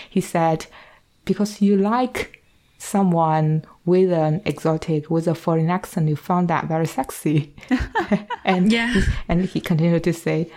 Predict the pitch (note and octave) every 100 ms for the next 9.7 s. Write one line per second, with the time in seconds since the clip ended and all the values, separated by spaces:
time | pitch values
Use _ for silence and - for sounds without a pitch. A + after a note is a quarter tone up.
0 | - - E3 - F4 F4 G#3+ - - -
1 | - F3+ - F3 D#3+ D#3 - - - -
2 | - E3 E3 E3+ E3 - D#3 C#3+ D3+ D3
3 | - C#4+ F3 D#3+ - - - - - -
4 | - - - E3 D#3+ F3+ E3 D3 D3+ D#3+
5 | D#3 C#3+ C#3 C#3 - D3+ D3+ C#3+ D#3+ -
6 | - - - - - _ _ E3 D#3+ D#3
7 | D3 F#3+ E3+ E3+ E3 G#3 F#3 F#3 - G#3
8 | G#3 G3+ F#3+ F3+ F3+ F#3 F3+ - F3+ -
9 | F3+ F3 - E3+ D#3 D#3+ -